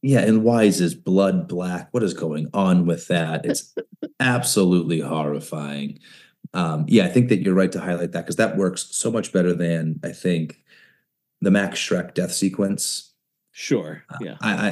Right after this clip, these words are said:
Speaker 1: I love the choices that Selina makes. I love the idea of that death being that, that mutual tasing. Um,
Speaker 2: Mm-hmm.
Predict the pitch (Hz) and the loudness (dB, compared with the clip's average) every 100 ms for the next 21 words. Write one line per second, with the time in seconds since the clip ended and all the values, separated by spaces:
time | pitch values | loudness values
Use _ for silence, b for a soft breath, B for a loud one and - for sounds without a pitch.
0 | - 104 110 113 117 110 98 - 98 92 | 0 2 4 6 4 4 2 4 4 4
1 | - 98 - 87 - 92 90 90 90 92 | 0 -2 -4 -6 -2 2 4 4 2 2
2 | 90 90 92 82 87 85 85 90 82 - | 2 2 2 2 0 0 0 -2 -4 -4
3 | 85 85 - 87 85 85 82 - 95 85 | -6 -6 0 2 2 0 -2 -6 -8 -2
4 | 87 87 82 82 - 85 82 90 90 - | -2 -2 -6 -6 -4 -2 -2 -2 -4 -8
5 | B B B B 87 82 78 76 - _ | B B B B -2 -2 -4 -6 -10 _
6 | 117 107 107 120 123 | 0 0 2 0 -2